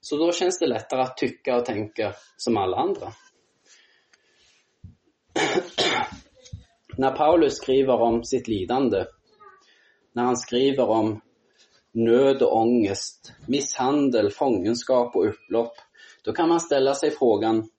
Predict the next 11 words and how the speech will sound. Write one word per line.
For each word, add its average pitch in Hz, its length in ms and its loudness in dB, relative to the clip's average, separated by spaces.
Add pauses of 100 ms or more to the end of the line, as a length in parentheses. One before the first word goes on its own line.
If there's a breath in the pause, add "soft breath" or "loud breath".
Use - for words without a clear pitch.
(320)
varför 147 320 -4
tillåter 113 920 0
Gud 85 300 -4
allt 98 300 -6
det 90 100 -4
där? 67 240 -6 (1200)
Ja, 127 160 -2
varför 151 300 0
tillåter 135 920 0
Gud 73 280 -6 (160)
lidande? 107 540 -4